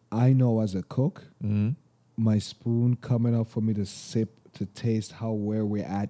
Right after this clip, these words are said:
Speaker 1: in the pot is a very rare, it's the
Speaker 2: It's a
Speaker 1: most
Speaker 2: vital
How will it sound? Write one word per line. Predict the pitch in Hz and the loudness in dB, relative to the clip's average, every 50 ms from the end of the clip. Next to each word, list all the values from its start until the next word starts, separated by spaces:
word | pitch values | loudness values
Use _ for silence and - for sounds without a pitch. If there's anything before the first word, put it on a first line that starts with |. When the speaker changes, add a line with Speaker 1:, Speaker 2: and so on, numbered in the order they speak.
| - | -4
Speaker 1:
in | - 110 107 104 98 | -4 -2 -2 0 -2
the | 104 98 | -2 -6
pot | - - - 110 107 113 127 127 - _ _ _ _ _ _ _ _ _ _ _ _ _ | -8 -8 -8 -6 -4 -4 -4 -6 -8 _ _ _ _ _ _ _ _ _ _ _ _ _
is | 135 131 107 117 | 2 2 4 4
a | 113 | 2
very | 101 90 82 85 92 98 110 110 110 110 110 110 107 104 | 0 0 -4 -6 0 2 4 4 6 6 4 4 4 2
rare, | 95 92 92 92 92 98 113 107 101 - | 0 -2 -4 -4 0 2 4 4 4 2
it's | - 107 101 - - - | 0 -2 -4 -4 -6 -8
the | 95 92 87 90 98 117 120 | -8 -8 -6 0 2 4 6
Speaker 2:
It's | 120 | 6
a | 113 113 | 6 6
Speaker 1:
most | 113 113 110 104 95 | 4 4 2 2 0
Speaker 2:
vital | 101 104 113 113 110 - 113 101 92 92 92 - | 2 4 4 4 4 4 2 2 2 2 -2 -6